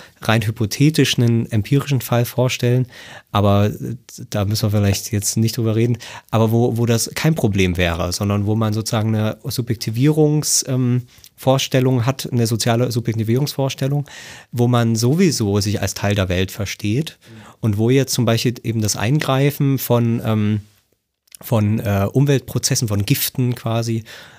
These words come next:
Speaker 1: äh, von Unsichtbarem in der Welt, ähm, von Geistern und so weiter, die in meinen Körper reingehen, sozusagen gar, gar kein Problem erstmal ist, weil das sowieso Teil eben der, der, ähm, der, der Weltvorstellung ist, im Prinzip der Weltbeziehung,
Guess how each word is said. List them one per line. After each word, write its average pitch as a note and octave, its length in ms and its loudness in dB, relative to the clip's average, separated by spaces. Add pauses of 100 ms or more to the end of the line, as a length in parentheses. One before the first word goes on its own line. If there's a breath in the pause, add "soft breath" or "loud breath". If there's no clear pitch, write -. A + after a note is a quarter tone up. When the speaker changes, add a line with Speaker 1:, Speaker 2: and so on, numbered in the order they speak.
(120 loud breath)
Speaker 1:
äh, G#2+ 180 2
von A2 220 -4
Unsichtbarem A#2+ 960 2
in A#2 180 -4
der G#2+ 160 0
Welt, A#2+ 420 0
ähm, G#2 220 -4
von G#2+ 160 -2
Geistern A#2 640 0
und A2+ 100 -2
so A2+ 140 -4
weiter, A2 340 -4 (540 loud breath)
die B2+ 160 2
in A#2 120 0
meinen A2 200 0
Körper A#2+ 340 0
reingehen, B2 480 2
sozusagen A2+ 400 0
gar, A2 200 -2 (280)
gar G#2+ 140 -4
kein A2 180 0
Problem A2 380 2
erstmal G2 360 -4
ist, - 200 -12
weil G2 80 -6
das F#2 100 -6
sowieso G2+ 300 -4
Teil G2+ 420 2
eben G2 240 2
der, F#2 320 2 (600 loud breath)
der, F2+ 440 2
ähm, F2+ 420 0 (420)
der, F2 460 0
der A2+ 300 -2
Weltvorstellung F#2 720 0
ist, - 220 -4
im F#2+ 100 -6
Prinzip F#2+ 240 -6
der G2 140 0
Weltbeziehung, F#2 680 -2